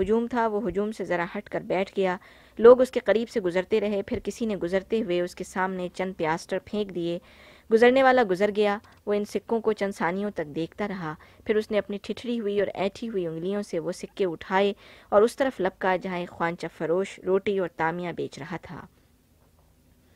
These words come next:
یہ پہلی خیرات تھی جو ابن ایوب نے قبول کی اور جس کے عوض اسے ایک روٹی اور تامیاں میسر آیا۔ یومیہ اجرت کا سلسلہ ایک بار پھر شروع ہو گیا تھا۔ دن،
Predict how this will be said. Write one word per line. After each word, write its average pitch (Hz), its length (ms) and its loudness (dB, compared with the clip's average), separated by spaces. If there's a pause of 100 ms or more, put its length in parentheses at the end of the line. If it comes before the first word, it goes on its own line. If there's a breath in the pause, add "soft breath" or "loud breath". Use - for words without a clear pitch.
(560 soft breath)
یہ 233 120 6
پہلی 262 280 6
خیرات 233 440 6
تھی 277 140 -4
جو 240 120 4
ابن 220 160 2
ایوب 214 360 2
نے 220 160 -2
قبول 202 300 0
کی 226 200 -2
اور 214 60 2
جس 180 220 -8
کے 185 220 -2
عوض 202 260 2
اسے 185 200 -6
ایک 165 160 -6
روٹی 190 340 -2
اور 190 140 -2
تامیاں 170 360 -2
میسر 156 420 -10
آیا۔ 110 280 -12 (640 soft breath)
یومیہ 208 380 4
اجرت 202 400 0
کا 185 80 -4
سلسلہ 196 400 -6
ایک 180 280 -2
بار 160 200 -4
پھر 220 120 -8
شروع - 300 -10
ہو 147 120 -12
گیا 139 280 -10
تھا۔ 147 180 -14 (800 soft breath)
دن، 214 180 6